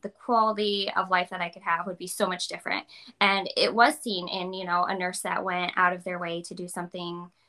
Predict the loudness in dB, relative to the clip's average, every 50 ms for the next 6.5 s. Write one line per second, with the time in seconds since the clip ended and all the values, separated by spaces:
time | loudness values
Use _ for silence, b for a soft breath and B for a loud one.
0 | _ _ _ _ -12 -6 -4 -4 -2 -2 -2 -2 -2 -2 -2 -2 -2 -2 0 0
1 | 2 2 4 6 8 8 8 8 6 2 0 0 0 0 -2 -2 -2 0 2 2
2 | 2 2 0 -4 -8 -6 -4 -4 -2 -2 0 0 0 0 -2 -4 -6 -4 -2 0
3 | 2 2 2 2 0 -2 -4 -6 -8 -10 -10 -10 -8 -6 -4 -4 -4 -6 -6 -8
4 | -10 -10 -10 -10 -10 -10 -10 -10 -6 -4 -2 -2 -2 -4 -6 -8 -10 -10 -10 -8
5 | -8 -8 -4 -2 -2 -2 -2 -2 -4 -4 -4 -4 -6 -2 0 2 2 2 0 -4
6 | -8 -10 -8 -6 -4 -4 -4 -4 -6 -8